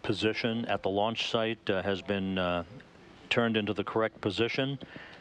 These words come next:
The valves through which evaporated or gaseous oxygen escapes from the fuel tanks into the atmosphere, uh, are closed,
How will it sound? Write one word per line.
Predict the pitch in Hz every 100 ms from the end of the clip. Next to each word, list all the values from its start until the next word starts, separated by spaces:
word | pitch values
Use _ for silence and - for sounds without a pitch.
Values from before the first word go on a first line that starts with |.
| -
The | -
valves | 104 101 110 113 101
through | - 101
which | 107 -
evaporated | 92 101 107 - 104 104 107 107
or | 95
gaseous | 85 92 101 101 101 -
oxygen | 107 104 107 104 92
escapes | - - 110 110
from | - 117
the | 117
fuel | - 120 107
tanks | 110 110 104
into | 107 92
the | 90
atmosphere, | 101 107 - - 110 101 101 - - - - -
uh, | 90 87
are | 104 101
closed, | - - 123 135 143 -